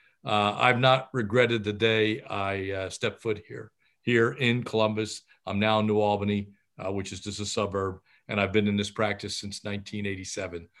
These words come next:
So I started July of nineteen eighty-seven, and I've been in this practice all that time. And I've enjoyed a wonderful practice of total joint replacement.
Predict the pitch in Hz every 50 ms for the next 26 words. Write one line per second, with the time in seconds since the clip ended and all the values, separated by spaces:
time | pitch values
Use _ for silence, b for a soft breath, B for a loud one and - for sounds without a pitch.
0 | b b b - - 214 - - - 139 139 139 139 139 113 110 113 113 113 127
1 | 139 151 147 131 135 135 135 135 - 135 131 123 120 117 107 107 - - 123 127
2 | 131 139 156 160 160 160 160 _ _ _ _ _ _ _ _ _ _ - 113 110
3 | 107 107 107 104 104 123 127 123 123 123 113 - - 131 123 123 - 127 113 110
4 | 117 113 113 110 107 - - 123 123 127 131 135 139 143 147 143 143 - _ _
5 | _ _ _ _ _ _ _ _ _ _ - 110 107 107 107 107 107 104 107 110
6 | 110 113 107 104 117 120 113 107 107 104 104 110 127 135 143 143 135 - - 123
7 | 123 - 127 120 120 - - 117 - - 113 101 - 117 107 110 101 107 107 104
8 | 95 101 - 110 113 113 110 - - 120 110 - -